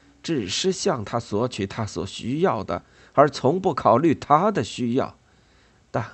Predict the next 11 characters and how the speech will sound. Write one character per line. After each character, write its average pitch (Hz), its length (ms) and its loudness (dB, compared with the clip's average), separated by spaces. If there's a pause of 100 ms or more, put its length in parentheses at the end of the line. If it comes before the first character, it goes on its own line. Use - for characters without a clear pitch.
(100)
我 76 180 -4
没 101 260 -2
想 - 380 -2 (100)
到， 127 240 -2 (300)
他 139 160 0
居 151 280 -2
然 131 240 2
是 151 220 -2
个 87 180 -2
坏 143 460 -2
蛋。 196 280 0